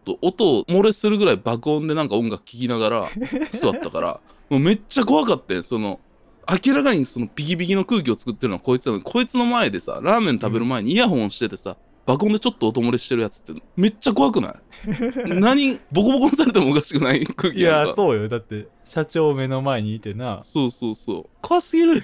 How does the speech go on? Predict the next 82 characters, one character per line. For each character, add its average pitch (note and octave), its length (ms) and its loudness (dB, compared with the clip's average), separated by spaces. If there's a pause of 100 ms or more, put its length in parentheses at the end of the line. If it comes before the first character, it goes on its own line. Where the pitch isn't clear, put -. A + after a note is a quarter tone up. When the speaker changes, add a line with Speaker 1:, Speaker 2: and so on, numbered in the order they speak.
(100)
Speaker 1:
や B3+ 140 2
め E4+ 100 2
て E4+ 80 2
く D#4 120 2
れ」 D4 80 4 (580)
思 D3 240 2
っ - 60 -2
た D3 160 -2
ん F#2+ 80 -6
や - 40 -6
け F#2+ 80 -2
ど。 F2+ 200 -6 (100)
Speaker 2:
<laughs> - 100 -20
Speaker 1:
で G#3+ 80 -2
も F#3+ 60 0
な F#3+ 80 0
ん D3+ 60 2
か A#2+ 80 0
さ D3+ 120 0
す F3+ 140 -4
が F3 80 4
に F3 60 -6
そ F3+ 100 -6
の D3 100 -2
音 C#3+ 200 -2
消 A#2+ 220 0
え D2+ 40 -4
て。 - 240 -14 (320)
Speaker 2:
う A#2 40 -10
ん。 - 20 -8
う A2+ 40 -4
ん - 40 -4
う - 20 -4
ん。 G#2 400 -10 (640)
Speaker 1:
で、 C#3 80 -8
そ - 140 -12
っ - 20 -12 (260)
か - 80 4
ら、 C3+ 240 2 (640)
そ - 160 -8
の C#3 40 0
兄 F3 200 0
ち A2+ 100 -4
ゃ F#2+ 40 0
ん D#2+ 220 -6
の - 80 -
動 G#2+ 120 -2
き G2+ 340 -6
ず A#2 80 -16
っ A2+ 40 -16
と F2+ 140 -6
見 F2+ 60 -8
て G2 80 -16
た E2 140 -12
ら、 F2+ 240 -10 (140)
そ - 160 -18
の G2 40 -8
YouTube D3 640 -2
開 G2 140 0
い - 20 -18
て、 F2 320 -8 (300)
Speaker 2:
う A#2+ 40 -6
ん。 G#2+ 240 -6 (240)
Speaker 1:
こ F3 140 -2
こ F#3+ 240 2
の F#3+ 180 2 (560)
家 F3 260 0
系 G3+ 200 2
の E3 140 0
ラ G#3+ 240 4
ー - 20 2
メ C3+ 140 0
ン F#2+ 160 -2
の A#2+ 180 -4
動 C3 320 2
画 D3+ 100 4
見 C3+ 120 4
始 B2 220 -2
め F2+ 80 -4
て。 B3+ 100 -8
Speaker 2:
う - 20 -8
ん。 - 20 -6